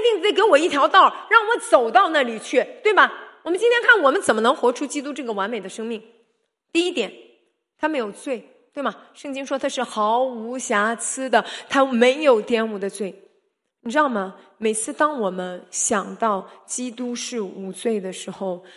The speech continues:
他却为了我们的罪，他死在十字架上的时候，都是我们要献上极大感恩的时候。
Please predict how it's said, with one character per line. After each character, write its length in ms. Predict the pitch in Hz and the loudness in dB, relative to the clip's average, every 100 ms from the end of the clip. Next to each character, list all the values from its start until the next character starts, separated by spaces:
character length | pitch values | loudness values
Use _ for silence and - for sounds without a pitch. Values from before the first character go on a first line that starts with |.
| _ | _
他 220 | - 269 247 | -6 -2 -2
却 320 | - - 240 | -4 -6 -6
为 360 | 214 262 269 | -6 -4 -2
了 240 | 220 196 180 | -2 -4 -6
我 280 | 175 175 180 | -6 -6 -6
们 200 | 175 180 | -8 -8
的 120 | 190 | -8
罪， 360 | 190 240 202 208 - - | -6 -2 -2 -6 -18 -10
他 160 | 226 | -8
死 380 | 220 - - - | -6 -6 -8 -8
在 200 | 202 202 | -8 -6
十 240 | 202 214 | -8 -10
字 80 | 196 | -8
架 200 | 196 202 | -8 -8
上 200 | 196 196 | -8 -10
的 80 | 196 | -10
时 140 | 208 | -10
候， 260 | 196 185 180 - - _ | -10 -8 -10 -14 -20 _
都 140 | 226 | -8
是 160 | 208 226 | -8 -8
我 120 | 190 | -8
们 140 | 175 180 | -8 -8
要 140 | 180 | -10
献 200 | 185 190 | -10 -10
上 220 | 185 190 | -8 -10
极 140 | 185 190 | -10 -10
大 160 | 190 | -10
感 160 | 196 208 | -10 -12
恩 120 | 208 | -12
的 80 | 220 | -14
时 160 | - | -14
候。 200 | 226 - | -14 -18